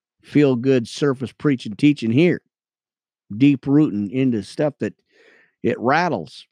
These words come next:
Well, that's the truth, friends. It's God's Holy Spirit-led truth.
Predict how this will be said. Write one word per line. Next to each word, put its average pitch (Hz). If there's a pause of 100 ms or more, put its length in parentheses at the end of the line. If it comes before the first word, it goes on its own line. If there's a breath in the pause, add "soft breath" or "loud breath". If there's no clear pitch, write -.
(120)
Well, 117
that's 156
the 147
truth, 135
friends. 104
It's 104
God's 135
Holy 135
Spirit-led 120
truth. 123